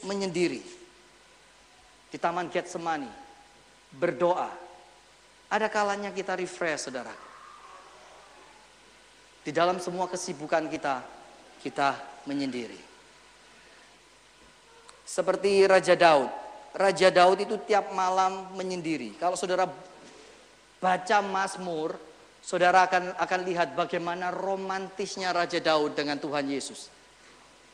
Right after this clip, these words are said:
Walaupun sebenarnya dia, saudara, kalau saudara tahu, walaupun sebenarnya dia adalah seorang pembunuh, saudara. Seorang penzina,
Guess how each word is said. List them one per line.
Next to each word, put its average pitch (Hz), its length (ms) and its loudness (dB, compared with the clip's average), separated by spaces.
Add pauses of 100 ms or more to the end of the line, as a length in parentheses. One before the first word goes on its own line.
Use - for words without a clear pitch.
Walaupun 190 560 6
sebenarnya 175 640 0
dia, 170 240 4 (400)
saudara, 233 240 -4
kalau 220 160 -4
saudara 196 240 -2
tahu, 196 320 -2
walaupun 185 320 0
sebenarnya 185 400 -4
dia 190 160 0
adalah 180 160 -4
seorang 180 320 -4
pembunuh, 175 400 -8
saudara. 110 240 -14 (880)
Seorang 196 720 -4
penzina, 170 640 -4